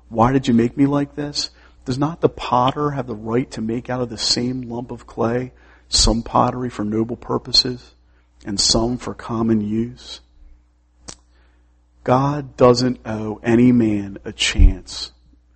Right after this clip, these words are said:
God owes man nothing but death. The only thing we're owed is justice. What we're owed from God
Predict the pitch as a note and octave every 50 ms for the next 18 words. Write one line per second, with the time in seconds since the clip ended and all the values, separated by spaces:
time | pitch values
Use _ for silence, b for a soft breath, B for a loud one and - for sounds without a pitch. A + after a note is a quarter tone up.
0 | _ - C3 B2 - A#2+ A#2+ B2+ B2+ C3 B2 - - B2 A#2+ A#2+ A#2+ A2 A2+ A2
1 | A2 A2 A2 A2 G#2+ G#2 G#2+ G#2+ A2+ B2 B2+ B2+ B2 - - G#2+ G2+ F#2+ F#2+ F#2+
2 | G2+ - _ _ _ _ _ _ _ _ _ _ _ - G#2+ G2 - - - A2+
3 | G2 G2 F#3 - - - - - _ _ _ _ _ _ _ _ _ _ _ _
4 | _ _ - A#2 A#2 C#3 C#3+ C#3 D3 C3+ B2+ A#2+ A2 A2 - _ _ - A2+ A#2
5 | C3 B2+ A2+ G#2 G2 G2 G2+ - _ _ _ _ _ _ _ _ _ _ _ -
6 | A2+ G2+ G2+ G2+ G2 G2 G2+ G2+ - - - - - - - _ _ _ _ _
7 | _ _ _ _ _ _ _ - - G#2+ A2+ C3+ - - - - G2 G#2 - -
8 | - - - _ _ - - - _ _ _ _ _ _ _ _ _ - - A#2
9 | - - A#2 A2 - - _ - A#2 A2+ B2 C#3 C#3 B2 A2 G#2 G#2+ - - -
10 | G#2+ G2+ F#2+ - A2 A#2+ C#3 D3+ C3 G#2+ G2+ G2 G2+ -